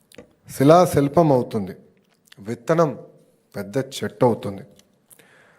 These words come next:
బడిలో పిల్లలకి చదువు, ఆటలతో పాటు నైతిక విలువలు అందిస్తేనే సమాజంలో ఏ మార్పు మనం ఆశిస్తున్నామో ఆ మార్పు మనం సాధించగలుగుతాం.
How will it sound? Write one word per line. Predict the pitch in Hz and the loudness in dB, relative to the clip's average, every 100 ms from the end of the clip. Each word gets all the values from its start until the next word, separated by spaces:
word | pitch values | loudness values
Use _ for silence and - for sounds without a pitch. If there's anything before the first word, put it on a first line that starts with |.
| _ _ _ _ _ _ _ - | _ _ _ _ _ _ _ -6
బడిలో | 131 147 208 220 208 - | 2 6 8 8 6 4
పిల్లలకి | 156 175 190 185 190 - | 2 4 4 2 -4 2
చదువు, | 131 143 175 | 4 6 6
ఆటలతో | 156 131 135 151 147 | 6 4 2 0 -2
పాటు | 147 131 135 147 131 - - 101 | 0 0 0 -2 -10 -12 -20 -10
నైతిక | 107 139 147 180 170 | -2 -2 2 4 6
విలువలు | 135 135 143 143 | 6 6 6 6
అందిస్తేనే | 123 127 139 - 143 143 139 107 - - _ _ _ - | 4 2 0 2 2 4 2 0 -10 -20 _ _ _ -16
సమాజంలో | - 120 143 170 160 180 175 165 | -8 0 4 4 6 4 4 4
ఏ | 143 147 147 | 4 2 4
మార్పు | 156 165 156 | 2 2 -2
మనం | 151 135 135 | 0 0 -2
ఆశిస్తున్నామో | 131 139 - 135 131 123 107 - - _ - | -4 -12 -4 -2 0 -2 -4 -12 -20 _ -8
ఆ | 113 120 | -2 0
మార్పు | 117 117 131 147 | 2 4 2 2
మనం | 131 120 | 2 2
సాధించగలుగుతాం. | 104 107 110 120 113 - 101 - - | 0 0 0 -2 -6 -10 -12 -12 -20